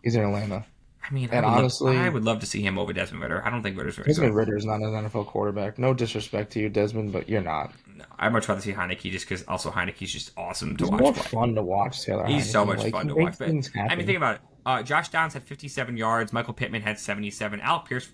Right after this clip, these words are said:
Speaker 2: for, had forty-five. Yeah, I'll take Amari Cooper to get sixty. Amari's definitely gonna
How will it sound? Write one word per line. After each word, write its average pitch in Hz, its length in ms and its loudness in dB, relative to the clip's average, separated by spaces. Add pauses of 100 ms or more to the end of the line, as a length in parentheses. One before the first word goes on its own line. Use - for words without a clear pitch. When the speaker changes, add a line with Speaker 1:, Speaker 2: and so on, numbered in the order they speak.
Speaker 2:
for, 101 180 -10 (440)
had 104 220 -4 (260)
forty-five. 101 840 0 (320)
Yeah, 90 400 2
I'll 107 180 0
take - 360 -4 (120)
Amari 90 260 -2
Cooper - 260 -6
to 69 60 -4
get - 160 -12
sixty. - 500 -10 (240)
Amari's 98 640 2 (1200)
definitely - 360 -6
gonna - 200 -12